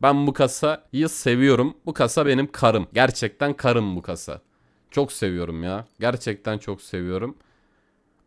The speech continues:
Ama bize kötü itemler verdi şimdi. Bir tane daha açacağım. Hiç sıkıntı yok. Bin dolar zarara uğrattı bizi.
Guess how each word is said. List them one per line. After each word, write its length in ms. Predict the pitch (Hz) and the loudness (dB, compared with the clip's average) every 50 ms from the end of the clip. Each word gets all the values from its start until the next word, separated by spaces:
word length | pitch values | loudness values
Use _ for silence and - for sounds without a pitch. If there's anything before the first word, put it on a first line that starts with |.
| _ - | _ -2
Ama 400 | - 147 147 135 131 147 160 - _ _ _ - | 0 2 2 4 2 2 0 -2 _ _ _ -8
bize 360 | 147 123 117 110 120 131 - - - | -6 -4 0 0 0 0 -2 0 6
kötü 240 | - - - - - | 6 6 6 6 0
itemler 500 | - - - 98 92 87 87 85 85 82 | -4 -2 -2 -2 -2 -2 -4 -4 -4 -4
verdi 260 | 82 82 78 78 87 | -6 -6 -8 -10 -12
şimdi. 480 | - - - 87 87 92 104 - - - _ _ _ - | -12 -10 -8 -6 -4 -4 -4 -4 -6 -8 _ _ _ -12
Bir 100 | - - | -6 -2
tane 240 | 160 127 107 107 | 0 0 0 0
daha 100 | 98 92 | -2 -2
açacağım. 420 | 90 90 - - - - 104 113 - _ _ _ - | -4 -4 -6 -8 -8 -8 -8 -8 -10 _ _ _ -12
Hiç 160 | - - - | -12 -10 -8
sıkıntı 540 | - - - - 143 - 131 110 104 - - | -8 -8 -6 -6 -4 -4 -2 -4 -4 -2 -2
yok. 160 | 110 123 135 - _ - | -2 -2 -2 -4 _ -10
Bin 280 | 165 214 208 190 175 147 | -6 -2 0 2 6 6
dolar 260 | 131 127 131 139 131 | 8 8 8 8 6
zarara 580 | 123 117 117 113 110 110 110 110 110 113 117 104 | 4 2 2 2 4 4 2 2 2 0 -2 -2
uğrattı 520 | 98 92 90 90 85 - _ - - 80 | -2 -2 -2 -2 -4 -4 _ -14 -12 -10
bizi. 360 | 87 85 82 98 127 156 175 | -10 -10 -8 -8 -8 -8 -2